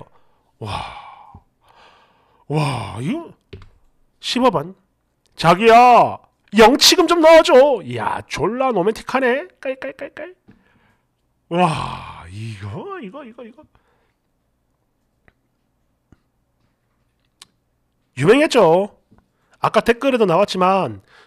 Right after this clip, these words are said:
조뚜껑이 마누라가, 어, 남편 십몇 년 기다려주고, 어, 그렇게 하는 거 보고 다들 "미쳤다. 와, 이게 뭐냐?" 이랬는데 사실 저도 그랬어요.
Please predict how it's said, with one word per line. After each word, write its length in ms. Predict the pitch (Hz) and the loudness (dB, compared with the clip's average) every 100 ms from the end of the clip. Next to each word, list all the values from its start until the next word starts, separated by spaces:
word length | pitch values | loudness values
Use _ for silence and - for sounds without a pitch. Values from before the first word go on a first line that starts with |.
| _ | _
조뚜껑이 680 | - 180 - 269 262 254 220 | 0 0 0 -4 -2 0 0
마누라가, 880 | 160 214 220 160 160 151 110 98 _ _ _ _ _ | 0 0 0 0 -2 -4 -10 -14 _ _ _ _ _
어, 280 | 123 156 160 | -10 -8 -4
남편 380 | 151 226 233 190 | -2 0 -2 -2
십몇 360 | - 269 247 | -4 -2 -2
년 100 | 226 | -2
기다려주고, 880 | 214 156 196 180 180 180 143 98 98 | -2 -2 0 -2 -2 -2 -4 -8 -10
어, 280 | 156 185 175 | -8 -8 -8
그렇게 280 | - 214 190 | -12 -10 -8
하는 160 | 202 | -8
거 80 | 190 | -8
보고 200 | 151 160 | -10 -12
다들 240 | 123 147 | -8 -8
"미쳤다. 520 | 151 190 233 143 127 104 | -8 -8 -8 -6 -6 -6
와, 380 | 95 - 62 107 | -10 -10 -10 -12
이게 160 | 151 | -12
뭐냐?" 640 | 147 101 190 254 185 202 120 | -12 -8 -4 -2 -2 -4 -8
이랬는데 640 | 165 202 147 175 143 101 _ _ _ _ _ _ _ _ | -8 -8 -8 -10 -14 -16 _ _ _ _ _ _ _ _
사실 240 | - - | -8 -2
저도 220 | 247 330 196 | 0 0 0
그랬어요. 480 | 196 - 113 90 | -4 -4 -12 -12